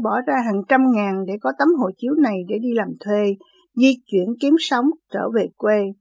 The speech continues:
Họ mất bao nhiêu bữa ăn, con họ mất bao nhiêu bữa sữa cho một tờ chứng nhận chỉ có giá trị vài ngày?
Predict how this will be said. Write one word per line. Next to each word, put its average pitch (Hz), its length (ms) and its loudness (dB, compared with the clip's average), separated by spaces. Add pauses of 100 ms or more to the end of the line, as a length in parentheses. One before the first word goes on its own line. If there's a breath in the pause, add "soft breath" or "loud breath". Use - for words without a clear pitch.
(580)
Họ 202 300 0
mất 330 180 0
bao 254 120 4
nhiêu 233 280 2
bữa - 180 -2
ăn, 220 280 -2 (280)
con 262 280 4
họ 196 240 0
mất 320 160 -2
bao 262 140 4
nhiêu 233 300 4
bữa 226 160 0
sữa 196 300 2 (320)
cho 233 160 0
một 208 140 -2 (100)
tờ 202 60 -4 (140)
chứng 285 180 2
nhận 202 180 4 (140)
chỉ 190 200 -6
có 247 180 -2
giá 277 100 0 (100)
trị 190 100 -2 (160)
vài 185 180 -4
ngày? 175 240 -2